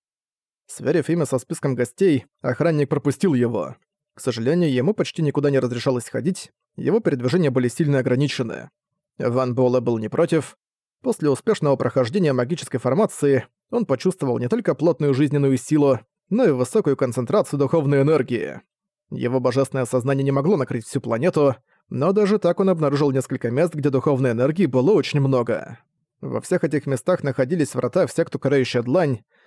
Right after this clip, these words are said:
Всего их было семь. Каждые врата были выполнены крайне изобретательно.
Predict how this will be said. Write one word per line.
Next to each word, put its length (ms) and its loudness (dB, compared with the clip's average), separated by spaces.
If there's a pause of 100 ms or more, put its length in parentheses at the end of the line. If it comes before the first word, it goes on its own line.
(140)
Всего 300 0
их 100 2
было 200 2
семь. 400 0 (340)
Каждые 340 2
врата 300 0
были 200 2
выполнены 460 0
крайне 300 0
изобретательно. 880 -2